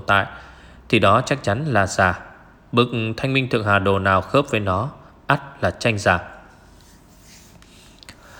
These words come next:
Người dẫn chương trình cao giọng nói: "Mười vị chuyên gia đã nhất trí cho rằng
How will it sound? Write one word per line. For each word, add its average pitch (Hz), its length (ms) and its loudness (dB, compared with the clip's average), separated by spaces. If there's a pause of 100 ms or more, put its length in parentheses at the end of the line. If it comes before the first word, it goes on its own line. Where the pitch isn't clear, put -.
(140)
Người 117 120 8
dẫn 123 260 2
chương 127 160 2
trình 98 220 0
cao 101 160 4
giọng 95 240 0
nói: 104 300 0 (540)
"Mười 120 160 6
vị 110 260 4
chuyên 110 200 0
gia 104 200 6
đã 110 100 2
nhất 156 220 0
trí 113 220 2
cho 143 180 0
rằng 104 240 2